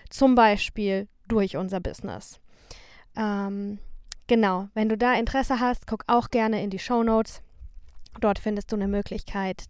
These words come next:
dich in die V-I-P-Liste einzutragen. Dann bist du die Erste, die erfährt, wenn du dir ein Ticket für die Masterclass kaufen kannst. Die Tickets sind auch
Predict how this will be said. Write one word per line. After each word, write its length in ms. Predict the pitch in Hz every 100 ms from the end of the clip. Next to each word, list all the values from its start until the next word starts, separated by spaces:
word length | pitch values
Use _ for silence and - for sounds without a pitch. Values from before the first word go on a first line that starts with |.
| -
dich 240 | 208 -
in 200 | 214 208
die 220 | 196 196 -
V-I-P-Liste 1500 | 190 196 - 190 - 214 196 - _ 196 180 - - 202 190 -
einzutragen. 640 | 208 196 - - 208 185 185
Dann 120 | 185
bist 160 | 185 -
du 40 |
die 100 | -
Erste, 320 | - 269 -
die 120 | 247
erfährt, 440 | 233 - 233 208 202 - - - -
wenn 380 | 202 214 220 220 - - _ -
du 220 | 233 220 208
dir 140 | 196
ein 100 | 180
Ticket 300 | - 277 277
für 100 | -
die 100 | 214
Masterclass 640 | 208 196 - 196 196 196
kaufen 340 | - 294 285 -
kannst. 300 | 247 233 -
Die 60 |
Tickets 320 | 208 233 208 -
sind 160 | 214
auch 200 | - 196